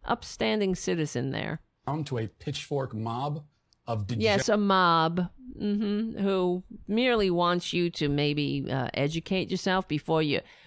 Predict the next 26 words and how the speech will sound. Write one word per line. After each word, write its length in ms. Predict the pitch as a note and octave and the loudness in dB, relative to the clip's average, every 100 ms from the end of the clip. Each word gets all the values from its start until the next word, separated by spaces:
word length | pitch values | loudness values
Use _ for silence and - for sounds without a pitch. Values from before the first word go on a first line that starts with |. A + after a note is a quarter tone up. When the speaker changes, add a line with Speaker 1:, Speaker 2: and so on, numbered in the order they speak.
| - | -4
Speaker 1:
embarrass 720 | D#3 C3+ D3+ C#3 D#3+ F3+ F3 | -2 -2 -2 0 2 2 0
yourself 540 | F#3+ F3+ F#3+ F#3+ G3 - | -2 -2 0 0 -2 -2
more. 420 | F#3+ F#3+ G3 G3 _ - | -2 0 0 -4 _ -4
But, 320 | F#3 E3+ - _ | 0 0 -2 _
okay. 400 | G#3 A#3+ G3+ F#3 - _ - | -6 -4 -2 -4 -6 _ -6
Speaker 2:
Degenerate 260 | B2+ C3 - | -4 -4 -4
morons. 640 | B2 B2 F#2+ D2+ - - - - _ _ _ _ _ C#4+ | -2 -2 -4 -10 -14 -14 -14 -20 _ _ _ _ _ -2
Speaker 1:
Yes, 380 | D4+ C4+ - | 2 2 0
we're, 260 | A3+ A#3+ D4 | 0 2 2
but 180 | A#3+ B3+ | 2 2
we're 160 | C#4+ G#4 | 2 2
not 200 | A#4+ A#4 | 2 2
the 60 | C4+ | 2
ones 440 | B3+ A#3+ G#3 G#3 - | 2 2 -2 -6 -2
who 280 | A#3 A3 G#3 | 2 2 2
want 280 | G#3 G3+ | 2 2
to 220 | F#3+ F#3 F3+ | 2 2 2
have, 460 | G3 F3+ E3+ - | 4 2 0 0
uh, 300 | E3+ E3 D3+ D#3 | 2 4 4 2
child 420 | - G3 F3+ D3+ | 2 2 2 2
brides, 840 | D#3+ A3+ A#3 C3 A#2 C3+ D3 - - | 2 4 4 2 -2 -6 -14 -12 -6
right? 400 | C#3 D#3 G3 - - - _ _ _ _ _ _ - | -2 -2 -4 -8 -20 -20 _ _ _ _ _ _ -2
We're 180 | A3 C#4 | 2 4
not 160 | C4+ | 2
the 100 | G#3 | 2
ones 720 | G3 E3 C#3+ C#3 C3 - - | 4 2 2 -2 -4 -10 -20